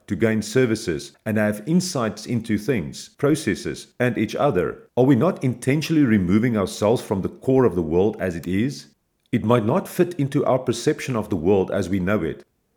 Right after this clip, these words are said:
It might fit into our perception of the world as we wish it to be. It may not fit into what feels safe and known and comfortable, but it is still the reality we have, and by denying it,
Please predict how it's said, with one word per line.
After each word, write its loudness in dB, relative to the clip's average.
It -2
might 2
fit 0
into -2
our 0
perception -4
of -2
the 0
world 0
as -4
we 2
wish 0
it -6
to -6
be. -2
It 0
may 2
not 0
fit -2
into -2
what 2
feels -2
safe -4
and -2
known 0
and -4
comfortable, -4
but 4
it 2
is 0
still 4
the 4
reality 2
we 0
have, -2
and 0
by 4
denying 2
it, -6